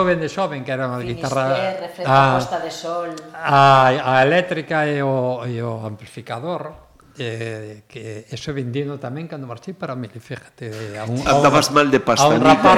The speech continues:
Speaker 1: de
Speaker 3: daquela.
Speaker 1: Poi, a un amigo, a un amigo de Poi,
Speaker 3: <laughs>
Speaker 1: a Moncho, que
Speaker 3: Andaba mal.
Speaker 1: tocaba a guitarra e acórdame dun pequeniño reci-, de concurso de,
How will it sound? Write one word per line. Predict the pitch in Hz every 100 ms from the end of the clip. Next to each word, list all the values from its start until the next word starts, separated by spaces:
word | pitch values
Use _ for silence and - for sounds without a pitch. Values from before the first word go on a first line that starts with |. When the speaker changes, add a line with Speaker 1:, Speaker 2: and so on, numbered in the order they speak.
| -
Speaker 1:
de | 165
Speaker 3:
daquela. | 147 139 - -
Speaker 1:
Poi, | 139
a |
un | 151 143
amigo, | 151 180 156
a | 139
un | 143 139
amigo | 139 165 165
de | 139
Poi, | 127 123
Speaker 3:
<laughs> | 110
Speaker 1:
a | 131
Moncho, | 156 135 95 117
que |
Speaker 3:
Andaba | 117
mal. | -
Speaker 1:
tocaba | 123 170 170 170 160 - - 160 139 127
a |
guitarra | 120 120 160 160 156 143
e | 131 120 113 107 - 156 139 117 _
acórdame | 151 151 165 160
dun | 156 147
pequeniño | 156 151 143 156 147 143
reci-, | 127 135 143 -
de | 135 131
concurso | 131 123 156 147 - 123
de, | 117 113 110